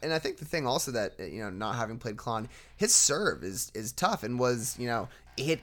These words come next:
eighteen aces today. You know, only served fifty-one percent, which I think definitely hurt him throughout this match, 'cause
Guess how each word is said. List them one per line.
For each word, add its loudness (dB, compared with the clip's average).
eighteen 0
aces 0
today. 0
You 0
know, -2
only 6
served 8
fifty-one 0
percent, -2
which -4
I -2
think -6
definitely -4
hurt -4
him -6
throughout -4
this -6
match, -6
'cause -6